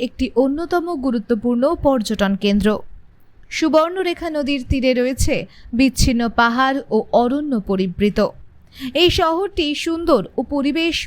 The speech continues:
মনোরম। বাঙালিরা আবহাওয়া বদল করতে ছুটে আসেন এখানে। এবার আসা যাক ঘাটশিলাতে কি কি দর্শনীয় স্থান রয়েছে। এখানে রয়েছে বিখ্যাত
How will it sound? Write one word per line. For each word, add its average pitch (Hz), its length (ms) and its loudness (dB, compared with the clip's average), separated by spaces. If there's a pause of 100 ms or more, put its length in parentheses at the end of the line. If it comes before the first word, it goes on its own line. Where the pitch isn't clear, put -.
(120)
মনোরম। 220 460 0 (680)
বাঙালিরা 247 480 0 (440)
আবহাওয়া 240 420 2
বদল 294 260 -2
করতে 302 320 -8
ছুটে 294 300 -4 (120)
আসেন 208 260 -2 (200)
এখানে। 202 340 -2 (840)
এবার 381 180 4 (120)
আসা 359 180 -2
যাক 214 240 -2 (380)
ঘাটশিলাতে 320 640 0 (240)
কি 311 140 -2 (120)
কি 359 120 -2 (160)
দর্শনীয় 240 520 -2
স্থান 240 320 0 (140)
রয়েছে। 185 380 0 (1200)
এখানে 427 420 4
রয়েছে 339 300 0 (160)
বিখ্যাত 359 360 0